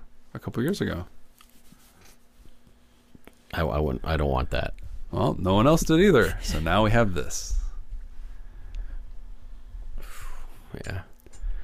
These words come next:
Speaker 2: Johnny Depp sucks.
Speaker 1: Do you always hate him?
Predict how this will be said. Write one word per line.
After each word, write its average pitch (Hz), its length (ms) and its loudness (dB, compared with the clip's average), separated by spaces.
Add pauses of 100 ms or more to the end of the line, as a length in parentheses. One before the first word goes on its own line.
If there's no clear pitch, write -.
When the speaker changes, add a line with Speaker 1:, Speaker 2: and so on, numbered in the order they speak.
(580)
Speaker 2:
Johnny 113 300 6
Depp 82 260 6
sucks. - 580 2 (1200)
Speaker 1:
Do - 120 4
you 120 80 10
always 120 200 8
hate 151 180 6
him? 180 180 2